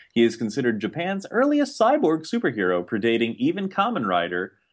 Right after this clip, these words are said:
The same year, Shotaro Ishimori created Cyborg zero zero nine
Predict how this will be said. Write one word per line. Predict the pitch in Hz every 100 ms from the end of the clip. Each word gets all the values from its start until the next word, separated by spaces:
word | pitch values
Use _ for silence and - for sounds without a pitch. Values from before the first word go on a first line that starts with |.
| _
The | 104
same | - 107 98
year, | 107 110 92
Shotaro | 95 98 87 87
Ishimori | 87 - 87 87 104 95 85
created | 98 87 85
Cyborg | 80 90 82 87 82
zero | 90 85
zero | 82 82
nine | 82 113 104 95